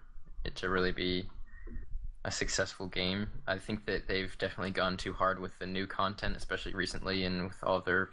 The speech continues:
future plans. Um, I think that they can definitely accomplish both, though, 'cause usually improving existing content is a lot less work and time and, like, thought than,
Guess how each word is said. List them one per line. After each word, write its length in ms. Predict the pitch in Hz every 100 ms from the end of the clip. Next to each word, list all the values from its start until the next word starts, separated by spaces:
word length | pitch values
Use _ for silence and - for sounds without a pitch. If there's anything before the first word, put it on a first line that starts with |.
| -
future 220 | 98 -
plans. 680 | - 202 101 107 107 - - - - - _ _ - - -
Um, 420 | 95 92 92 92 101
I 80 | 101
think 160 | 107
that 160 | 101 90
they 320 | 95 92 90 -
can 120 | 98
definitely 300 | 92 - 90
accomplish 380 | 85 92 95 98
both, 240 | 101 98
though, 120 | 104
'cause 200 | 98 98
usually 360 | 98 98 98 95
improving 400 | 92 - 95 95
existing 340 | 87 90 - 92
content 320 | 95 95 92
is 100 | 90
a 60 |
lot 200 | 92 87
less 320 | 90 92 - -
work 280 | 95 95
and 120 | 92 90
time 440 | 95 95 101 101 - - - - - - - -
and, 200 | 92 87 - -
like, 180 | 76 -
thought 380 | 92 92 101 - 101 -
than, 420 | 90 85 87 104